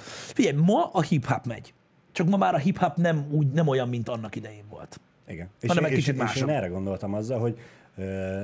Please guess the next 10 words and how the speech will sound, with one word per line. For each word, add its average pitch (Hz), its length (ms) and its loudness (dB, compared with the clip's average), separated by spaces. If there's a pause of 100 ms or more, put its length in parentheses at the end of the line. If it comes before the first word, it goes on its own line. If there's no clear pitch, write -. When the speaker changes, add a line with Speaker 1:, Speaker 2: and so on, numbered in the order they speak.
Speaker 2:
nem 107 140 -6
csak - 140 -10
a 95 60 -8
fiatalok 92 420 -8
változtak 117 480 -8
meg, 143 120 -6
hanem 123 200 -2
a 117 40 -2
zenei 95 360 -4
előadók, 85 600 -6